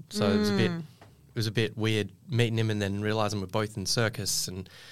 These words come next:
Speaker 1: then he kind of pushed me, 'cause, like, I like performing, but, um, I was always too shy to get myself there.
Speaker 2: Yes, yeah.
Speaker 1: Yeah. So anytime there was an opportunity to perform, he wouldn't tell me, "Oh, you know, I got you a gig to perform,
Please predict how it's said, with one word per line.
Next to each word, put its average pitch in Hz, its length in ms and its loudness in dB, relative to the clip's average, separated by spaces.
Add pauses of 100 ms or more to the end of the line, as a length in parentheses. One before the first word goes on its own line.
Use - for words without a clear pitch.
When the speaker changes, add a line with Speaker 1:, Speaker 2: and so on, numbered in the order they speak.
(260)
Speaker 1:
then 98 220 0
he 110 260 4
kind 101 260 0
of 95 120 -6
pushed 120 240 -2
me, 104 180 -2
'cause, 123 240 0
like, 120 180 6
I 127 100 8
like 127 400 6
performing, 127 600 4 (160)
but, - 320 0
um, 104 400 2 (800)
I - 60 4
was 127 80 8
always 131 160 6
too 123 140 4
shy 113 320 6
to 101 280 2 (460)
get 120 160 4
myself 113 400 2
there. 139 240 6 (220)
Speaker 2:
Yes, 196 480 2
yeah. 185 160 2
Speaker 1:
Yeah. 98 160 4 (100)
So - 200 -4
anytime 120 520 4
there 110 140 2
was 101 160 -2
an 107 60 -2
opportunity 107 560 0
to 101 80 -2
perform, 101 560 0 (680)
he 127 140 6
wouldn't 123 420 0
tell 110 200 2
me, 110 160 4
"Oh, 151 280 6
you 117 180 0
know, 120 100 4
I 123 100 4
got 131 200 2
you 131 100 0
a 113 40 2
gig 120 280 0 (280)
to - 100 -4
perform, 107 640 0